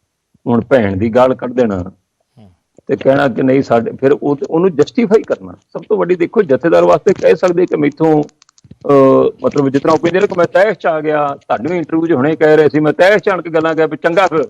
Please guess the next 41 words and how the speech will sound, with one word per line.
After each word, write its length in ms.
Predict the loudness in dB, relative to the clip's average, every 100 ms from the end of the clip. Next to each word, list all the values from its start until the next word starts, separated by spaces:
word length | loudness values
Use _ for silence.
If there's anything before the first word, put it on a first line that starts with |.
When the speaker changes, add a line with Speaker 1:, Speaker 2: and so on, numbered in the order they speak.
| _ _ -16
Speaker 2:
ਹੂੰ। 240 | -14 -12 -2
Speaker 1:
ਹੈਗੀ 280 | -2 0 -2
ਹੈ 60 | -2
ਤੇ 140 | -4
ਹੈਗੀ 380 | -8 -6 -6 -6
ਹੈ। 100 | -10 _ -14
ਹਾਂਜੀ। 220 | -10 -10
Speaker 2:
ਹੂੰ। 80 | -12 _ _ _ _ _ _ _ _ _ _ _ _ _ _ -20 -20 -8 -2
Speaker 1:
ਮੰਨ 120 | -2
ਲਓ 140 | 0 -2
ਜੇ 140 | -4
ਕਹਿੰਦੇ 440 | -4 -4 0 -2 0
ਇਹ, 180 | 0 2
ਇਹੀ 340 | 2 2 0
ਸੰਗਤ 400 | -2 -4 -2 -2
ਨੂੰ 100 | -4
ਸਪਸ਼ਟ 340 | -4 -4 -2
ਕਰ 140 | 0 2
ਦਿੰਦੇ 300 | 2 2 0
ਕਿ 240 | 0 -2 -4 -20 -20 -14 -6
ਵੀ 60 | -2
ਗਲਤੀ 340 | 0 -2 -2 -4
ਹੋ 80 | -6
ਗਈ 140 | -16
ਹੈ, 200 | -18 -20 _ -18
ਇੱਥੋਂ 400 | -8 -2 -2 2
ਨਹੀਂ 240 | 2 2 2
ਸ਼ਬਦ 220 | -2 -2
ਨਿਕਲਣਾ 360 | -4 -4 -6 -8
ਚਾਹੀਦਾ, 280 | -8 -8
ਮੈਂ 140 | -8 -6
ਮਹਿਸੂਸ 380 | -6 0 -2 0
ਕਰਦਾ, 300 | -4 -4 -20 _ _ _ _
ਉਹ 80 | 2
Speaker 2:
ਹੂੰ। 100 | 2
Speaker 1:
ਚੀਜ਼ 300 | 4 2 2
ਨੂੰ 140 | 2 2
ਵੀ 80 |
ਜਸਟੀਫਾਈ 540 | 2 0 0 -4 0 0
ਕਰ 200 | 2 0
ਰਹੇ। 200 | -2